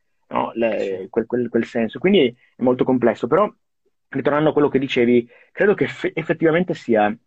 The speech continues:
Speaker 1: importantissimo passare questo messaggio. Io vorrei, ehm, che a scuola soprattutto si comunicassero questi temi.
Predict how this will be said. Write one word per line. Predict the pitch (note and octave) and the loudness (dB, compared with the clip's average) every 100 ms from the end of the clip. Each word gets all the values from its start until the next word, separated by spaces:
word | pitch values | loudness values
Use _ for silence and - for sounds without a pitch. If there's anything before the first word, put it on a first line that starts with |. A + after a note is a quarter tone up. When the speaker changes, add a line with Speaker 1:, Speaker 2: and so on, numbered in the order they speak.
| _ _ _ _ | _ _ _ _
Speaker 1:
importantissimo | - B2+ C#3+ C#3+ B2+ B2 A#2 | -4 0 2 2 0 0 0
passare | G#2+ - A2 | 0 -2 -4
questo | G#2 - | -4 -8
messaggio. | G#2+ G2+ G#2 G2+ A2+ | -8 -2 -2 0 4
Io | D#3+ C3 | 4 2
vorrei, | A#2 B2 A#2+ C3 D3+ F#3 G3 F#3 _ _ _ - | 2 2 4 2 4 4 2 -2 _ _ _ -2
ehm, | B2 A#2+ A2+ G2+ - _ _ _ _ _ | 0 2 0 -6 -14 _ _ _ _ _
che | - | -4
a | D3 | -4
scuola | - D#3+ D#3+ E3 D#3+ | 0 2 4 4 2
soprattutto | - B2+ B2+ D#3+ D#3+ - D#3 - _ | -2 -6 -6 -6 -6 0 0 0 _
si | - A#2+ | -12 -4
comunicassero | C#3 C#3 B2+ A#2+ A2 - A2 | 0 4 4 2 -2 -2 -4
questi | G#2+ - | -4 -8
temi. | G#2+ G2 - | -6 -6 -8